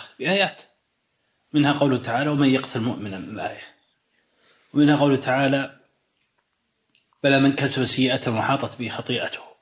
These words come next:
فأولئك أصحاب النار"، وآيات كثيرة استدل بها الخوارج على كفر فاعل الكبيرة،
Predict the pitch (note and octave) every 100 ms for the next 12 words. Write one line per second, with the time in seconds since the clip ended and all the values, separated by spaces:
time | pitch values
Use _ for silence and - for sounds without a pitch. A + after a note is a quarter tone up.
0 | _ _ - A#2+ B2 B2+ A#2 - - A2+
1 | G#2 G#2 - - _ _ _ _ _ _
2 | _ _ - - A3 G#3+ - D#3+ F#3+ E3+
3 | - - _ _ _ _ - D3+ E3 D#3
4 | A#2 A#2 A2+ - A2+ C#3+ F3 A2 A2 -
5 | B2 F3 - - _ _ - A2 G#2+ F2+
6 | - D#2+